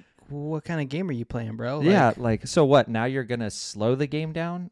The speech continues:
Speaker 2: which means probably a reduction, may, might be a reduction in touches, or even, like, a, t-, a complete change in
Speaker 1: Well,
Speaker 2: philosophy.
Speaker 1: well, when I hear slow the game down, I think of run the ball. But something tells me, like,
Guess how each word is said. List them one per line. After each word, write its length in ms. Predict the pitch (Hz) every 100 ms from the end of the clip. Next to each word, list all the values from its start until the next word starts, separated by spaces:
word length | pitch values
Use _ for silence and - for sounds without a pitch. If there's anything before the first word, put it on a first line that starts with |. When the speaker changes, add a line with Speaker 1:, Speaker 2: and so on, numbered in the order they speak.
| _
Speaker 2:
which 320 | - 107 -
means 380 | 113 107 101 95
probably 460 | - 113 180 147 127
a 60 |
reduction, 500 | 113 95 101 120 - -
may, 180 | 110 110
might 200 | 107 110
be 140 | 113
a 60 | 101
reduction 460 | 101 107 - 156
in 120 | 160
touches, 460 | 170 180 - 226 190
or 120 | 113 107
even, 320 | 117 110 104
like, 260 | 98 92 - -
a, 140 | 98 98 -
t-, 100 | - _ -
a 60 | -
complete 480 | - 95 - 120 -
change 340 | - 107 135
in 80 | 147
Speaker 1:
Well, 200 | - 151
Speaker 2:
philosophy. 320 | 156 - 185
Speaker 1:
well, 180 | 170 165
when 140 | 180
I 100 | 262
hear 160 | 226 185
slow 220 | - 156
the 80 | 139
game 220 | 131 127
down, 200 | 123 117
I 60 | 113
think 220 | - 123
of 120 | 117
run 140 | 120 113
the 80 | 110
ball. 400 | 92 95 - _ _ _ _ _ _ _ _ _ -
But 280 | 147 147 139
something 340 | 175 196 190
tells 280 | 143 143 135
me, 220 | 131 127 117
like, 360 | 107 101 -